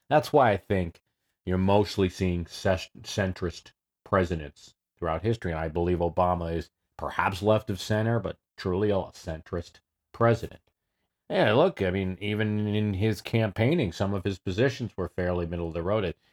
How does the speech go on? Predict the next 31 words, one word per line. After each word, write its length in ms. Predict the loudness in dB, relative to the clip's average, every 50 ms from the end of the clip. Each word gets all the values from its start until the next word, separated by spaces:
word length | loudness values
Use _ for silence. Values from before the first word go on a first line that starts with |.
| _ _ _
His 240 | 4 4 4 4 4
healthcare 440 | 4 4 4 4 2 2 2 2 2
plan 280 | 0 0 0 2 2
was 100 | 2 0
a 60 | 0
bit 180 | 2 0 0 0
more 160 | 0 -2 -2
conservative 680 | -2 -4 -6 -4 -2 0 0 2 2 2 0 0 0 -2
than 280 | -2 -2 -2 -4 -6 -8 _ _ _ _ _ _ _
his 360 | 4 6 8 8 8 6 4
most, 480 | 4 4 4 4 4 2 0 -2 -6 -10
quote, 380 | 0 2 4 4 4 2 0 -4 _
liberal 880 | -4 0 4 4 6 6 6 4 4 4 6 6 6 4 4 2 -2 -4
issue 680 | -2 2 2 2 2 2 0 -2 -2 -2 -2 -4 -8 -6 -4
as 200 | -2 -2 0 0
a 80 | -2 -4
candidate, 760 | -6 -6 -4 0 2 2 4 4 2 2 2 2 0 0 0
and 160 | -2 -4 -4
what 180 | -4 -4 -4 -4
really 720 | -4 0 4 4 6 6 6 6 4 4 2 0 -4 -8 _ _ 0
helped 300 | 2 2 2 2 0 0
him 160 | 0 0 0
to 100 | -2 -6
defeat 560 | -6 -8 -10 -6 -6 -4 -4 -4 -6 -10 -10 _
Hillary 360 | -4 -2 -2 -2 -4 -6 -8
Clinton 500 | -8 -10 -10 -10 -10 -10 -10 -10 -10 -10 -14 _ _ _ _ _ _ _ _
was 140 | 2 2 4
the 160 | 4 4 4
issue 220 | 4 4 2 0
of 100 | 2 2
Iraq, 580 | 0 0 2 2 0 0 -2 -6 -12 _ -20